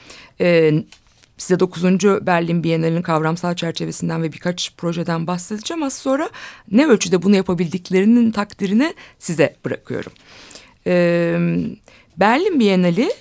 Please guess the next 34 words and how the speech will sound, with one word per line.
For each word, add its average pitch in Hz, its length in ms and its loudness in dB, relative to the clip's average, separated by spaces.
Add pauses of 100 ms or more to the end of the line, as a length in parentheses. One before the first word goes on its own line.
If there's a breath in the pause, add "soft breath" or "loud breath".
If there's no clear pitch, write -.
(120)
Kahve 277 280 0
Enstitüsü 262 420 -2
kurulduktan 262 600 -4
kısa 311 220 -4
bir 233 60 -4
süre 165 220 2
sonra, 131 440 -4 (100)
e, 135 120 -4
Klaus 202 420 0
Biesenbach 175 520 2
çok - 220 -8
s-, - 220 -8 (420)
çok 233 280 0
meşhur 151 300 -2
bir - 40 -10
küratördü. 143 460 -6
Şu 160 140 -4
anda 156 140 2
moma 156 240 2
P 151 240 0
S - 200 -6
one'ın 160 200 0 (440 loud breath)
başında. 147 600 -2
O 170 80 -2
zaman 147 280 -4
Kahve 151 300 -4
Enstitüsü'nün 147 680 -8 (340 loud breath)
direktörüydü. 151 720 -4 (400 loud breath)
O 311 300 0
ve 277 80 2
onun 269 200 4
çevresinde 226 640 0
bir 254 140 0
seri, 233 640 -2